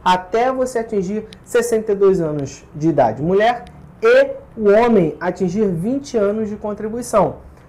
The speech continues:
tá? Então, olha, são coisas diferentes. Para a mulher, vão ser aumentados seis meses até ela atingir sessenta e dois anos de idade. A cada ano que falta, vai atingir, vai ter que pagar mais seis meses de,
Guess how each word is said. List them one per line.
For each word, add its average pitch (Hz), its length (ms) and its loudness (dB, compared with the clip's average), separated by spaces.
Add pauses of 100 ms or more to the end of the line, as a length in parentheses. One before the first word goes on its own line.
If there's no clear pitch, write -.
tá? 165 200 2
Então, 185 260 0
olha, 208 380 2
são 190 180 -6
coisas 202 320 -2
diferentes. 208 460 -4
Para 240 240 2
a 240 40 -4
mulher, 208 420 0 (220)
vão 190 220 2
ser 208 120 -4
aumentados 202 680 0 (300)
seis 247 480 -2
meses 196 680 0 (880)
até 180 340 0
ela 233 140 2
atingir 214 520 -2 (120)
sessenta 196 420 -6
e 202 60 -6
dois 202 180 0
anos 196 220 0
de 226 60 -6
idade. 160 380 4 (220)
A 147 80 -8
cada 170 320 0
ano 135 280 -2
que - 120 -20
falta, 160 420 0
vai 170 160 0
atingir, 165 380 -4 (260)
vai 139 160 -2
ter 151 200 -6
que - 40 -20
pagar 165 240 0
mais 175 200 -4
seis 202 240 0
meses 190 280 2
de, 180 240 -2